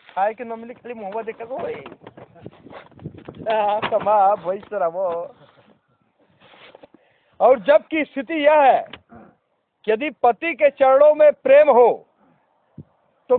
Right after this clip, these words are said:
कुछ भी न मिले, तब भी मन हमेशा प्रसन्न, लेकिन पक्का, तनको कच्चा।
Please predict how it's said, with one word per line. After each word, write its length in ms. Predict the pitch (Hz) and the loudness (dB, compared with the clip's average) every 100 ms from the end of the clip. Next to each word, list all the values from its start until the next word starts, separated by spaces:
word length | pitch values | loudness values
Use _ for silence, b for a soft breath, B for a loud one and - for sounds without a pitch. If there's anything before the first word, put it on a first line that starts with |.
| - | -2
कुछ 240 | 262 247 | -12 -14
भी 220 | - 311 | -8 -6
न 220 | 285 285 269 | 0 0 0
मिले, 300 | 262 247 226 - - _ _ _ _ - _ _ _ _ _ _ _ _ | 0 0 0 -4 -20 _ _ _ _ -20 _ _ _ _ _ _ _ _
तब 160 | 233 226 | -4 -4
भी 180 | 208 277 | -6 -10
मन 240 | 226 247 | -6 -6
हमेशा 380 | 220 220 202 226 | -6 -10 -6 -6
प्रसन्न, 500 | 226 202 - 196 269 311 _ _ _ _ _ _ _ _ _ _ - - | -6 -8 -8 -8 -8 -16 _ _ _ _ _ _ _ _ _ _ -20 -16
लेकिन 240 | 165 311 - | -10 -8 -2
पक्का, 440 | 262 - - 277 202 143 _ _ _ _ _ _ - - _ _ - _ _ - | -4 -2 0 2 2 -2 _ _ _ _ _ _ -20 -20 _ _ -20 _ _ -6
तनको 340 | 190 196 262 | -6 -2 -2
कच्चा। 520 | - 226 - 233 262 | 0 -2 -2 0 2